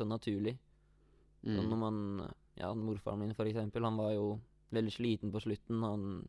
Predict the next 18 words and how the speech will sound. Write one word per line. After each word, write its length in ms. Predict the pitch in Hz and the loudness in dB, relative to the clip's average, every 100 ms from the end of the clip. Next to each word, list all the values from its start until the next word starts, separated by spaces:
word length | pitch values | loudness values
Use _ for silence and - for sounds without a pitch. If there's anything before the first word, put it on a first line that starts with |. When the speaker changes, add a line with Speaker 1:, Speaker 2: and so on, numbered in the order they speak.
| - - | -6 0
Speaker 1:
led, 240 | 104 101 | 2 2
liksom, 320 | 107 107 117 120 | 0 -2 -4 -6
så 100 | 113 | -6
det 80 | 104 | -2
var 140 | 107 | 0
jo, 140 | 104 110 107 - - - - - - | 0 -2 -6 -12 -20 -20 -20 -20 -6
det 20 | |
var 140 | 113 117 | 2 4
veldig 120 | 107 | 4
naturlig 440 | 107 - 101 101 113 | 0 0 2 2 0
at 120 | 107 | -2
det 100 | 110 | -2
skjedde 220 | 107 104 101 | 0 0 0
når 140 | 101 | -2
det 80 | 101 | -2
skjedde. 300 | 104 101 104 - - | -2 -2 -4 -8 -2
Speaker 2:
Mm. 320 | 104 92 95 - _ _ _ _ _ _ _ - - - - - - - - | 0 0 -4 -10 _ _ _ _ _ _ _ -20 -20 -20 -20 -20 -20 -20 -4
Eh, 720 | 92 92 92 95 95 95 95 | 2 4 6 6 6 6 4